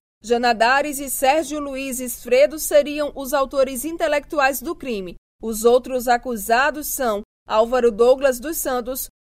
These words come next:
Juarez Tenório da Silva Júnior, Elivaldo Francisco da Silva e Maria Flávia dos Santos.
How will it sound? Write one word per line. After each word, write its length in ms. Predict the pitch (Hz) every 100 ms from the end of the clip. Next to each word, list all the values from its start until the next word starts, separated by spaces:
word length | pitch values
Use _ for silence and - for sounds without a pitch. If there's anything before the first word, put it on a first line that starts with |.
| _
Juarez 520 | 233 233 214 214 226
Tenório 520 | 247 226 233 269 247
da 140 | 202 208
Silva 460 | - 226 233 269
Júnior, 400 | 220 240 277 294 - _ -
Elivaldo 560 | 240 247 226 254 294
Francisco 560 | 302 294 254 247 233 254
da 160 | 240 247
Silva 560 | - 285 311 277 320
e 120 | - 320
Maria 340 | 320 302 311
Flávia 460 | 311 294 285 311 294
dos 180 | 330
Santos. 540 | - 247 190 175 175